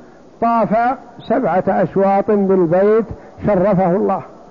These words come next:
ومن عادته المحافظة على سنة الفجر، فتوضأ ودخل المسجد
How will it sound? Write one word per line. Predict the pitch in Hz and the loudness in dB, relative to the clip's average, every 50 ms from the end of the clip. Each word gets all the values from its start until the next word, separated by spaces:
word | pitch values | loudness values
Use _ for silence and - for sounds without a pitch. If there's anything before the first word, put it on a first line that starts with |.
| - - - - - - - - - - - - - - - - - - - - - - - - - - - - | -20 -20 -20 -20 -20 -20 -20 -20 -20 -20 -20 -20 -20 -20 -20 -20 -20 -20 -20 -20 -20 -20 -20 -20 -20 -20 -12 -8
ومن | 254 247 247 247 247 | -4 -2 0 2 2
عادته | 220 220 226 226 220 208 247 233 - 240 226 226 | 2 2 2 2 2 2 2 2 2 2 2 4
المحافظة | 233 226 214 214 190 - 202 226 226 214 196 226 233 233 240 233 190 - - - - - - | 4 4 2 2 2 2 0 0 2 2 2 4 4 2 2 0 0 -2 -8 -16 -20 -18 -8
على | - 190 196 196 196 196 190 190 180 - - | -4 -2 0 2 2 2 2 2 0 0 0
سنة | 214 233 233 226 233 240 247 247 - - - - - | 0 0 0 0 0 0 0 -2 -4 -8 -18 -8 -4
الفجر، | 226 202 175 - 196 202 151 - 151 - - - - - - - - - - - - - - - - - - - - - - - - - - - - - - - - - - - - | -2 0 0 0 0 -2 -2 -4 -8 -10 -12 -16 -20 -20 -20 -20 -20 -20 -20 -20 -20 -20 -20 -20 -20 -20 -20 -20 -20 -20 -20 -20 -20 -20 -20 -20 -20 -20 -20 -20 -20 -20 -14 -6 -4
فتوضأ | 202 226 - 233 233 254 277 285 277 240 208 185 190 208 196 185 196 - - - - - - - - - - - - - - - - - - - - - - - - - - - - - - - - - - - - - - - - - - - - - - - - - - - - - - - - - - - - - - - - - - - - - - - - - - - - - - - - - - - - - - | -2 0 0 0 0 2 2 0 0 -2 -2 0 0 2 2 0 0 -2 -4 -10 -20 -20 -20 -20 -20 -20 -20 -20 -20 -20 -20 -20 -20 -20 -20 -20 -20 -20 -20 -20 -20 -20 -20 -20 -20 -20 -20 -20 -20 -20 -20 -20 -20 -20 -20 -20 -20 -20 -20 -20 -20 -20 -20 -20 -20 -20 -20 -20 -20 -20 -20 -20 -20 -20 -20 -20 -20 -20 -20 -20 -20 -20 -20 -20 -20 -20 -20 -20 -20 -20 -20 -20 -20 -20 -20 -20 -20 -20 -20 -20 -20 -10 -4
ودخل | 180 185 196 202 214 233 247 - 220 233 254 247 | -2 0 0 2 2 0 0 0 0 0 2 2
المسجد | 240 247 240 220 214 233 254 190 - - 175 208 214 202 185 190 185 190 220 | 2 2 2 2 2 2 2 2 0 0 0 2 2 2 2 2 2 2 0